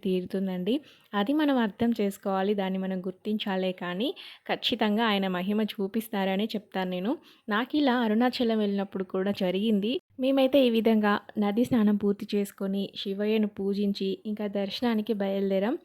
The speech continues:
మినిమం టెన్ అవర్స్ లేదా సిక్స్ అవర్స్ అయినా పట్టుద్ది అనుకున్నాం, ఎందుకంటే ఆ ముందు పది రోజుల్లో దర్శనానికి వచ్చిన వాళ్ళు చెప్పారు, సిక్స్ అవర్స్ పడుతుంది దర్శనానికి, చాలామంది ఉన్నారు అని. So ఇంకా మేము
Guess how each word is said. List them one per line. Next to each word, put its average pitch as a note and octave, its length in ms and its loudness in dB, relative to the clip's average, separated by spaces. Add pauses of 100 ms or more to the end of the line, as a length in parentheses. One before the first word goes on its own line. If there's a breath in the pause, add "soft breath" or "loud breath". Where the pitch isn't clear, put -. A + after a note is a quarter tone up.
(280 soft breath)
మినిమం B3+ 400 4
టెన్ G#3+ 280 4
అవర్స్ G#3 440 2
లేదా G3+ 220 0
సిక్స్ - 340 -8
అవర్స్ G#3+ 260 2
అయినా G3 160 0
పట్టుద్ది G3 560 -4 (120)
అనుకున్నాం, G3 420 -4 (380 loud breath)
ఎందుకంటే A#3+ 520 0 (180)
ఆ A3 60 0 (140)
ముందు A3+ 240 0 (100)
పది G#3+ 180 0
రోజుల్లో G#3+ 540 2 (120)
దర్శనానికి G#3 480 -4
వచ్చిన G3+ 300 -6
వాళ్ళు G#3+ 260 -4
చెప్పారు, G#3+ 380 -2 (160)
సిక్స్ - 260 -10
అవర్స్ C4 280 2
పడుతుంది G#3+ 440 0
దర్శనానికి, G3 720 -4 (160)
చాలామంది G3+ 560 -2
ఉన్నారు F#3+ 420 -2
అని. G3 200 0 (480 loud breath)
So G#3 100 -2
ఇంకా G3 320 0
మేము G3 160 0